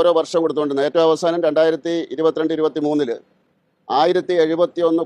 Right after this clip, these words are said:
കോടി രൂപ കേന്ദ്രം കൊടുത്തു. അത് ആർക്കാ കിട്ടുന്നത്? അത് ഇവിടുത്തെ പാവപ്പെട്ടവൻ്റെ മക്കളാണ് സർക്കാർ സ്കൂളുകളിൽ പഠിക്കുന്നത്,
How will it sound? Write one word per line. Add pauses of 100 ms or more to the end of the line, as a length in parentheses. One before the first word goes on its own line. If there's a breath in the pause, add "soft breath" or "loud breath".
കോടി
രൂപ (120)
കേന്ദ്രം
കൊടുത്തു. (920)
അത്
ആർക്കാ
കിട്ടുന്നത്? (1040)
അത്
ഇവിടുത്തെ (120)
പാവപ്പെട്ടവൻ്റെ (180)
മക്കളാണ് (220)
സർക്കാർ
സ്കൂളുകളിൽ
പഠിക്കുന്നത്,